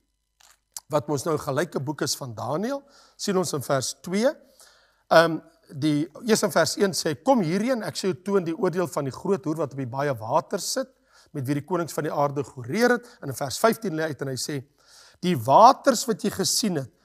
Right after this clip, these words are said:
waar die hoer op sit, is volke en menigtes van nasies en tale." En as jy gaan na Jesaja, hoofstuk agtien, vers twaalf en dertien, sê die Here, "Van volkere, nasies en koninkryke,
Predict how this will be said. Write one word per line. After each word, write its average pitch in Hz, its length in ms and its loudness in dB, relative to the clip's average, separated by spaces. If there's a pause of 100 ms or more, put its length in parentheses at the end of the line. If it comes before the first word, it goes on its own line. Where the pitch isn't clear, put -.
(120)
waar 147 180 6
die 147 140 0
hoer 185 220 2
op 190 200 -2
sit, - 260 0 (360)
is - 200 -4 (180)
volke 233 560 4 (160)
en 127 260 -4
menigtes 175 680 -2 (220)
van 123 280 -8
nasies 135 760 -10 (160)
en 123 300 -10 (420)
tale." 143 540 2 (580)
En 160 100 -4
as 160 100 -2
jy 165 80 0
gaan 220 200 2
na 214 100 6
Jesaja, 214 680 6 (360)
hoofstuk 156 400 -2
agtien, 208 400 0
vers 139 400 -4
twaalf 175 400 0
en 131 80 -10
dertien, 185 400 0
sê 156 240 -4
die 131 80 -4
Here, 156 280 2 (200)
"Van 139 220 0
volkere, 269 800 4 (320)
nasies 160 500 2
en 131 140 -10
koninkryke, 247 600 -2